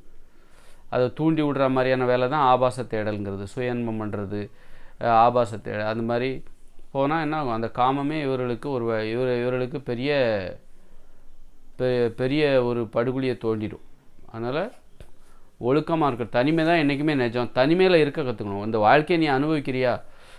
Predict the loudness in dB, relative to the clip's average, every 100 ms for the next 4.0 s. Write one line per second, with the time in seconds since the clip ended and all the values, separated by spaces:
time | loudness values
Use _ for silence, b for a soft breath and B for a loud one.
0 | b -2 0 0 0 -4 -8 b b b
1 | 4 8 8 6 4 6 6 4 4 4
2 | 4 4 4 4 2 0 -2 0 0 0
3 | -2 -4 -4 0 2 2 0 -2 -2 -2